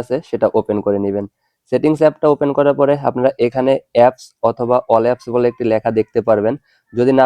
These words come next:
পান সরাসরি সার্চ বারে চলে যাবেন। সার্চ বারে গিয়ে অ্যাপস অথবা all অ্যাপস লিখে এখানে সার্চ করবেন। তো এখানে আমি all অ্যাপস লিখে সার্চ করলাম। সার্চ করার সাথে সাথে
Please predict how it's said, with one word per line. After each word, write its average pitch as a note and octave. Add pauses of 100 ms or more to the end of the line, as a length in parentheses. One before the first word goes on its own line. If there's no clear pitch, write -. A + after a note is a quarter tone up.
পান C#3 (100)
সরাসরি B2+ (120)
সার্চ A2+ (100)
বারে G#2
চলে G2+
যাবেন। G2 (440)
সার্চ B2 (140)
বারে D3+
গিয়ে B2+ (220)
অ্যাপস B2+ (220)
অথবা B2+ (280)
all A#2+
অ্যাপস B2
লিখে B2+
এখানে B2 (140)
সার্চ G#2 (100)
করবেন। G2+
তো A2
এখানে A#2+
আমি C3 (160)
all A#2
অ্যাপস B2
লিখে B2
সার্চ A2+ (100)
করলাম। A#2 (520)
সার্চ A#2+
করার D3
সাথে C3+
সাথে C#3+